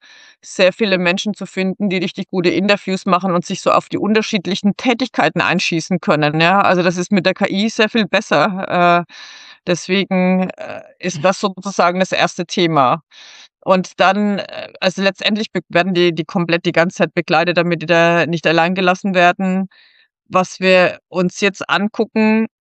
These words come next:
und das ist vielleicht auch im Zuge des Fachkräftemangels ein ganz, ganz spannendes Thema, weil wir haben jetzt das erste Mal ja Wissensmanagement und Lernmanagement miteinander verheiratet.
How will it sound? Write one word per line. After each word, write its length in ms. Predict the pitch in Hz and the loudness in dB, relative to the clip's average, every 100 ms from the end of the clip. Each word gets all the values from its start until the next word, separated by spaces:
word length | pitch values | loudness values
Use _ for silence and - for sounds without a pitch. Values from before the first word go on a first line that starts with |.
| _ | _
und 160 | 180 185 | -2 0
das 120 | 185 | 0
ist 120 | 190 | -2
vielleicht 340 | - 180 185 - | 0 0 2 2
auch 160 | 170 | 2
im 160 | 233 196 | 2 0
Zuge 260 | - 196 196 | -2 -2 -2
des 120 | - | 0
Fachkräftemangels 1080 | 185 196 - 196 - 190 180 190 185 185 - - _ - | -2 -2 -4 -4 -2 0 2 2 0 -2 -12 -20 _ -8
ein 200 | 175 180 | -4 0
ganz, 240 | 185 190 | 2 2
ganz 180 | - 190 | 0 0
spannendes 520 | - 180 180 175 175 | 0 0 2 -2 -4
Thema, 520 | - 196 202 208 202 185 | -6 -2 2 4 4 4
weil 140 | 175 | 2
wir 120 | 180 | 2
haben 100 | 185 | 2
jetzt 160 | 180 - | 0 -2
das 100 | 185 | -8
erste 320 | - 165 - | -2 -2 -2
Mal 200 | 196 185 | -2 2
ja 160 | 180 175 | 4 2
Wissensmanagement 720 | 180 202 208 208 185 - 190 | 0 -4 -4 -2 -2 -2 0
und 60 | 180 | 2
Lernmanagement 640 | 175 180 214 214 - 196 | 2 2 0 -4 -8 -8
miteinander 460 | 196 190 196 190 185 | -2 0 2 2 0
verheiratet. 800 | 196 196 196 202 196 208 208 | 2 4 4 4 2 0 -4